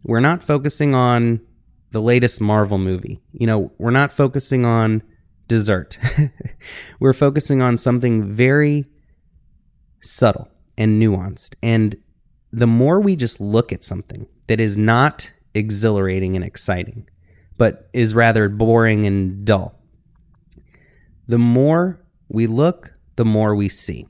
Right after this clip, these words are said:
And we begin to become aware of so much more nuance and subtlety in our daily lives.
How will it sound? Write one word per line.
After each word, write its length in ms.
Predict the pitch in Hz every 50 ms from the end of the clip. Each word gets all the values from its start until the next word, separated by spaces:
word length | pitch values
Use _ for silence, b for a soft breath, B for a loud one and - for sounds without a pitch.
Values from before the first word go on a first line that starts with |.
| _ _ _ _ _ _ _ _ _ _
And 180 | 113 113 110 107
we 220 | 110 117 117 113
begin 640 | 107 110 101 104 101 - 123 131 139 156 160 156
to 300 | 156 - - 139 123 120
become 480 | 113 113 113 104 - - - - 160 170
aware 640 | 170 156 127 120 117 117 117 117 117 120 120 b b b b b b b b b
of 180 | 107 110 104 -
so 400 | - - - - - 143 151 165
much 320 | 175 170 160 151 - -
more 520 | 135 131 131 127 123 117 117 117 120 - _ _ _ _ _ _ _
nuance 500 | 120 117 120 127 123 120 117 113 - -
and 80 | 107 104
subtlety 640 | - - 117 110 107 101 - - 110 104 101 101 _ _ _ _ _ _ _
in 140 | - 117 113
our 140 | 113 110 107
daily 380 | 107 104 110 101 104 107 104 98
lives. 540 | 95 87 87 85 65 64 _ - - -